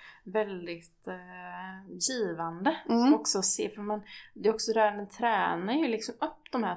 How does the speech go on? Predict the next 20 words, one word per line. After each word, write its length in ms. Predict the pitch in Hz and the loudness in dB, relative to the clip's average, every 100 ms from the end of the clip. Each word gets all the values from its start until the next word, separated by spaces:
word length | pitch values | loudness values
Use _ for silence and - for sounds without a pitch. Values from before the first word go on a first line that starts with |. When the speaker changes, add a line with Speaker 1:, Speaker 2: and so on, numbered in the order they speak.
| - | -4
Speaker 1:
förmågorna 680 | 196 190 180 180 226 339 240 | -6 -6 -10 -4 -2 2 4
Speaker 2:
Mm. 120 | 240 | 6
Speaker 1:
också. 400 | 240 294 - 190 - | 6 4 2 -2 -2
Till 100 | 233 | 2
Speaker 2:
Mm. 120 | 226 | 2
Speaker 1:
exempel 480 | 233 185 180 202 196 | 2 0 -4 -6 -2
här 200 | 190 170 | -2 -2
man 160 | 175 170 - - - _ _ - | -4 -10 -18 -20 -20 _ _ -6
l-, 220 | 214 208 - | -4 -2 -2
får 60 | 202 | -2
lära 460 | 190 185 175 175 - | 0 0 0 -2 -2
om 420 | 254 247 214 190 | -2 -2 -4 -4
liksom 400 | 196 - 196 180 | -6 -4 -4 -2
att 80 | 175 | 0
Speaker 2:
Mm. 180 | 214 226 240 - | 0 0 -4 -10
Speaker 1:
kunna 320 | 196 180 - - - | -10 -8 -8 -12 -14
till 120 | 196 | -10
exempel 720 | - 196 170 170 165 160 - | -8 -8 -10 -10 -8 -8 -10
knäppa 340 | - - 190 185 | -12 -12 -12 -14
knappar 560 | - 196 - _ 190 | -10 -12 -14 _ -10